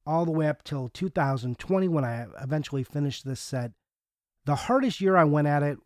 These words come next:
and there's the year I decided I was finishing the set. So that's, that's how this happens. Two thousand seventeen sees me getting four hundred and seventy-six games.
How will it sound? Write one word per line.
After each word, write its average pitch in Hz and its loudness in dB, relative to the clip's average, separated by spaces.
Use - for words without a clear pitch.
and 135 -4
there's 139 -4
the 147 -2
year 190 2
I 156 6
decided 143 0
I 135 -6
was 131 -6
finishing 143 0
the 120 -2
set. 113 -8
So 139 0
that's, 160 -2
that's 160 -2
how 143 2
this 123 -6
happens. 113 -6
Two 202 -6
thousand 180 4
seventeen 139 0
sees 139 -4
me 131 -2
getting 117 -4
four 139 -4
hundred 131 -2
and 110 -6
seventy-six 110 -8
games. 101 -12